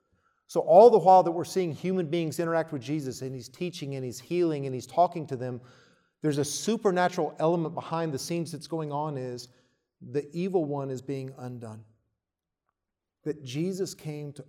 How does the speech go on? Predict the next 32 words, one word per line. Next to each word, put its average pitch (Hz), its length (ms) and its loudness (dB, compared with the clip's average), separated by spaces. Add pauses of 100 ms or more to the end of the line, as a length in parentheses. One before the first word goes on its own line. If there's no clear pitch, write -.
(120)
overthrow 151 580 -6
the 131 100 -10
devil 120 400 -14 (540)
and 139 100 -10
to 139 80 -6
free 143 320 -6
us 135 100 -8
from 127 220 -12
his 113 180 -16
grasp. 104 400 -16 (920)
And 135 80 -6
if 123 100 -12
you 131 100 -6
want 190 240 0
to 185 80 -6
know 170 160 -2
what's 151 280 -4
really 156 300 0
going 143 360 -2
on 123 380 -4 (360)
with 135 200 -4
this 131 240 -4 (260)
untold, 160 920 0
unimaginable 165 640 -4
amount 151 220 -6
of 131 80 -8
people 165 180 -6
being 139 180 -4
freed 190 560 -2
from 156 120 -10
demonic 147 400 -10
possession, 135 480 -16